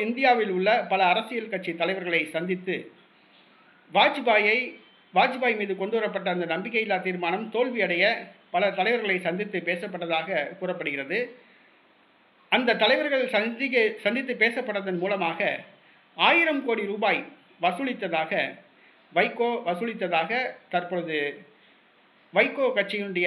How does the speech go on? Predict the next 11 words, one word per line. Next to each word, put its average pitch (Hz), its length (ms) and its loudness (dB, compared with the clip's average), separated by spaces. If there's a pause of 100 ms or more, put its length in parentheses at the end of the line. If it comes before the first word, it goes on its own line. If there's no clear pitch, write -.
(140)
முன்னாள் 233 360 -2
பொறுப்பாளர் 180 440 0
நாஞ்சில் 220 460 -2
சம்பத் 180 360 -2
தெரிவித்துள்ளார். 147 540 -4 (520)
நாஞ்சில் 202 440 0
சம்பத், 185 380 -2
இவர் 165 220 -2
வைகோவுக்கு 202 480 -2
மிகவும் 190 300 -2
நெருக்கமானவர், 170 540 -2